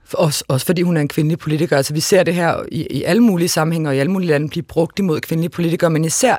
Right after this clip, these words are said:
netop i en sammenhæng, hvor man har, hvad kan man sige, en mere smal norm for, hvordan kvinder skal opføre sig, hvordan de skal være ærbare, ikke have for mange partnere, ikke være for seksualiseret,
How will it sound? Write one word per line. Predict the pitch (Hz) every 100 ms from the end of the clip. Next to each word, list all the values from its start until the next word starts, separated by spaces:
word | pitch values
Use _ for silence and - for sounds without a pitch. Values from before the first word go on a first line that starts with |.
| -
netop | 175 180 185
i |
en | 170
sammenhæng, | 156 156 185 190 185
hvor | 143
man | 156 151
har, | 139 175 - - - - _
hvad | 165
kan | 175
man | 170
sige, | 185
en | 170
mere | 160 190
smal | - - 196 -
norm | 175 175 -
for, | - 185
hvordan | 160 160
kvinder | - 170 165
skal | 170 - 147 - - -
opføre | - - 196 -
sig, | -
hvordan | 156 147
de | 147
skal | 175 165
være | 147 131 139 - - - -
ærbare, | 170 165 165 180 131 135 139
ikke | -
have | 180
for | 175
mange | 156 156
partnere, | 160 - 143 151 - 175 165
ikke | 160 -
være | 170
for | -
seksualiseret, | - 165 - 160 143 147 - 160 - 175